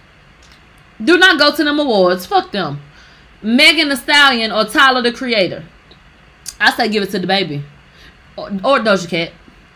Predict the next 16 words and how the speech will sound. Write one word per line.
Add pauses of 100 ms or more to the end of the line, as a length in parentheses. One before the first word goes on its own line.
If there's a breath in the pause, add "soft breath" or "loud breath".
(220)
But
since
they
wanna
snub
Doja
Cat,
uh,
uh,
elsewhere, (1300)
I
mean,
give
it
to
DaBaby.